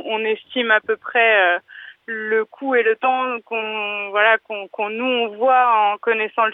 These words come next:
sujet, euh, dans un premier temps. Après, ce budget, effectivement, il est ajustable et variable en fonction,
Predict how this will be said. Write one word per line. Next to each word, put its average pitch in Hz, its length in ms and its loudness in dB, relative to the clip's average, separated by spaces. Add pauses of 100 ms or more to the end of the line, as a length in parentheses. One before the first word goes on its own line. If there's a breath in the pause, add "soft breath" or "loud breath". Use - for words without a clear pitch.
sujet, 233 460 2
euh, 208 140 4
dans 214 220 0
un 214 120 2
premier 214 320 -4
temps. 269 240 2
Après, 233 420 2
ce 240 60 -2
budget, 190 320 -4
effectivement, 226 540 -4
il 220 200 0
est 202 140 6
ajustable 202 640 2
et 214 80 2
variable 208 460 2
en 196 80 -2
fonction, 202 380 -8